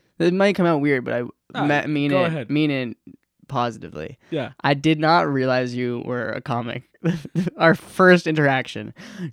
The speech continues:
Speaker 1: just because you're so happy. <laughs> Like, just be-, like, I was standing alone, probably drinking, like, a little Narragansett, just, like, in a corner,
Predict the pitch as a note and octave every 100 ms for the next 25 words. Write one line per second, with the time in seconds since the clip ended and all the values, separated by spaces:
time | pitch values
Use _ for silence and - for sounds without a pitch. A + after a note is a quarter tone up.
0 | _ _ C#3+ D#3+ A#3 - C4 G#3+ E3+ F#3
1 | F#3 D#3 - _ _ _ D#3+ E3 D3+ F3+
2 | D#3+ C#3+ D#3 D#3+ - - - - - -
3 | - D5 F#5 G5 G5+ G5+ G#5+ B5+ C6+ C6+
4 | C6+ - - F#4+ D#4+ D4 A#3+ A#3 G#3 A3
5 | G#3 A#3+ G3+ G#3 E3+ F#3 A3 - - G3
6 | G3+ G3+ F3 D#3+ D#3+ F3+ F#3 F#3 F3+ E3+
7 | E3 E3 E3+ E3 F3 E3 D3 - D3 D3+
8 | C#3+ C#3 D3+ D3+ C#3+ C3 C#3 C#3+ D#3 C#3+
9 | C#3 C#3 C3 A2 B2+ - B2+ B2+ C3 B2+